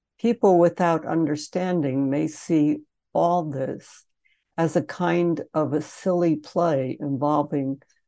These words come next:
the unnecessary killing of a cat. Blythe, who was an anti-vivisectionist,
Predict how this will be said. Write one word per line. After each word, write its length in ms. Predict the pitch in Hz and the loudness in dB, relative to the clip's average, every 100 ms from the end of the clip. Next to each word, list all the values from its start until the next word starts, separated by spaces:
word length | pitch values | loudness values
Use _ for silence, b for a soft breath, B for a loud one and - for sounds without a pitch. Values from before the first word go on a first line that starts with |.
| _ | _
the 140 | 156 160 | 2 4
unnecessary 960 | 147 151 156 - - - 160 151 135 - | 6 4 4 -2 -8 -2 0 2 0 -4
killing 560 | - 196 170 131 143 - | -4 0 0 0 -4 -6
of 160 | 139 | -6
a 60 | - | -6
cat. 500 | - - 208 165 107 _ _ _ _ _ _ _ _ _ _ _ 190 | -10 -10 -4 -4 -6 _ _ _ _ _ _ _ _ _ _ _ 2
Blythe, 400 | 190 190 185 170 - _ _ _ _ - | 4 6 4 2 -6 _ _ _ _ -6
who 180 | 185 160 | 0 2
was 420 | 156 151 147 - - _ _ - | 2 0 -2 -8 -20 _ _ -2
an 360 | 156 151 147 - - | 0 0 -2 -10 -4
anti-vivisectionist, 4000 | 165 180 190 185 165 156 151 151 _ _ _ _ _ _ _ _ _ _ _ _ _ _ 170 156 160 147 143 151 147 147 - 165 160 - - 196 185 185 190 180 175 - - 208 226 - - - - 165 | -2 -2 -4 -2 0 0 -2 -6 _ _ _ _ _ _ _ _ _ _ _ _ _ _ -4 0 2 2 0 -2 -2 -6 -6 -4 -4 -8 -4 -2 -2 -2 -2 -4 -8 -8 0 0 0 -8 -16 -14 -2 -2